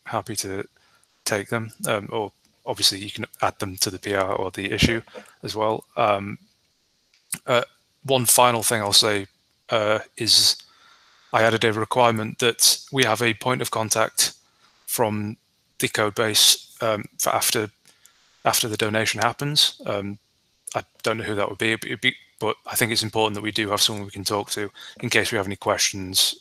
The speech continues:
um, after the donation is done. It's not that, um, we're not, like, expecting the code to sort of be thrown over the fence or anything. We're not expecting you guys to disappear off the face of the planet, but sort of one person that we can contact to talk to would be good.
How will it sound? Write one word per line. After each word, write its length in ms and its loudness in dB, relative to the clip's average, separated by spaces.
um, 380 -4
after 260 0
the 100 -2
donation 460 -2
is 60 -8
done. 260 -4
It's 160 4
not 220 4
that, 160 -2
um, 400 2
we're 120 4
not, 200 2
like, 100 2
expecting 480 2
the 80 2
code 220 2
to 100 6
sort 140 2
of 40 -8
be 60 0
thrown 300 4
over 180 2
the 60 -4
fence 280 2
or 80 2
anything. 300 -2
We're 60 -4
not 240 -6
expecting 400 0
you 60 -4
guys 220 4
to 80 -4
disappear 400 2
off 100 -6
the 80 -6
face 220 2
of 60 4
the 80 -4
planet, 380 2
but 100 -4
sort 260 2
of 60 -8
one 240 0
person 380 2
that 120 -4
we 80 -8
can 160 -12
contact 720 -4
to 80 -8
talk 260 -2
to 100 -14
would 120 -18
be 100 -12
good. 260 -4